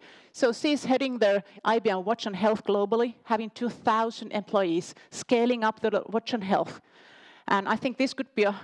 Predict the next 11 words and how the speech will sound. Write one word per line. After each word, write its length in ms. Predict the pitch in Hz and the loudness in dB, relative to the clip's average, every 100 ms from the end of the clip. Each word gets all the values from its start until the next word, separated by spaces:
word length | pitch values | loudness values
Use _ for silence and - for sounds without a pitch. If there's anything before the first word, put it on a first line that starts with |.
| - _ - - _ _ - | -18 _ -20 -20 _ _ -2
kind 220 | 214 208 | 0 2
of 100 | 196 | 2
a 120 | 185 185 _ _ _ | 2 -2 _ _ _
good, 240 | 233 - _ | -6 -6 _
uh, 240 | - - 180 - - - | -14 -6 -6 -6 -10 -4
uh, 200 | - 180 175 - | 0 0 -2 -6
objective 460 | 208 - 247 208 | -6 -2 -4 -2
for 120 | 202 185 | -2 0
us 140 | 190 | 0
to 100 | - | -4
get 280 | - 185 - | -4 -4 -4